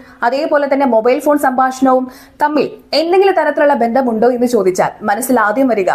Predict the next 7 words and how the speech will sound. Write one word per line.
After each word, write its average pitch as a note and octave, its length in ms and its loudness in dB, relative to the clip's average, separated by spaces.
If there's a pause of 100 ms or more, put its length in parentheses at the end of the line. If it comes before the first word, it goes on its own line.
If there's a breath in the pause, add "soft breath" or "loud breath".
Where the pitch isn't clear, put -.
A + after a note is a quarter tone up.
ഒരു G3+ 120 0
ചോദ്യചിഹ്നമായിരിക്കും. F#3+ 880 0 (560 loud breath)
ഈ A#3+ 240 0
കഥ A3 160 0
കേൾക്കുമ്പോൾ B3 640 -2 (180)
ആ A3 120 0
ചോദ്യചിഹ്നം A3+ 580 0